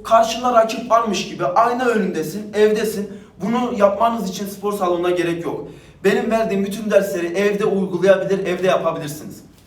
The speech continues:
Karşında rakip varmış gibi oynayacaksın. İşte direkler, kroşeler, aparkatlar, kaçacaksın. Mesela Tyson'ın videolarını da izle-, izlemişsinizdir de zaten.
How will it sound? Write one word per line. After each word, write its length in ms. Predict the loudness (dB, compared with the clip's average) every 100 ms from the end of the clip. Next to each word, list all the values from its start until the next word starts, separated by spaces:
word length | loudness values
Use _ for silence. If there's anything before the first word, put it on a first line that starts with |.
| -20 -20 -20 -20 -14
Karşında 800 | 2 4 4 0 2 2 2 -6 -6 4
rakip 380 | 4 4 0
varmış 400 | 2 2 0 -4
gibi 340 | -4 -4 -4 -4 -10 -20 -20 -20 _ 0
oynayacaksın. 800 | 2 4 2 4 4 2 -6 -12 -16 -20 -12
İşte 380 | -8 -4 -2 0
direkler, 680 | -2 -2 0 2 2 0
kroşeler, 400 | -4 -4 -2 0
aparkatlar, 840 | 2 0 0 -4 -2 -4 0 0 2
kaçacaksın. 880 | 2 2 4 2 2 -4 -8 -8 -8
Mesela 400 | -2 0 2 2
Tyson'ın 680 | 0 0 2 0 0 0 -4 -10 -6
videolarını 600 | 2 6 6 4 2 2
da 120 | 2
izle-, 380 | 0 2 2 2 -8 -12 -10
izlemişsinizdir 1000 | -4 0 2 2 2 0 0 -4 -8 -8
de 100 | -4
zaten. 300 | -2 -2